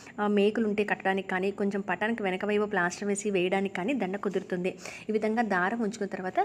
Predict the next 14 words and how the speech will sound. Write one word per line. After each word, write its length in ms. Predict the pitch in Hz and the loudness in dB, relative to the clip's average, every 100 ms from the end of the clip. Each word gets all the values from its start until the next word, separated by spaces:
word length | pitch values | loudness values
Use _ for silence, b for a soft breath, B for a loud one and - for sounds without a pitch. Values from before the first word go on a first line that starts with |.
| - | 0
కొంచెం 360 | 214 208 214 220 220 | -2 0 -2 -4 -4
ఇటువంటి 280 | 202 196 190 190 | -2 -2 -2 -4
గట్టి 160 | 254 | -4
సూది 220 | 247 240 | -4 0
అయితే 120 | 214 196 | 0 0
తీసుకొని 420 | 190 - 226 220 | -4 -2 -2 0
నిమ్మకాయని 640 | 214 196 226 240 233 240 - | 0 0 0 -2 -2 0 -2
ఇలా 180 | 214 240 | -2 0
నిలువుగా 440 | 294 220 220 226 226 | 2 2 2 2 -2
వచ్చేలాగా, 640 | 190 - 196 185 190 403 B B B B B | -2 -2 -2 -2 0 -2 B B B B B
ఆ, 120 | 233 240 | 0 0
ఇలా 180 | 220 247 | 0 0
గుచ్చుతూ 480 | - 202 - 220 214 | 0 -2 -4 -2 0
ఉండండి. 340 | 196 190 185 | 0 -2 -4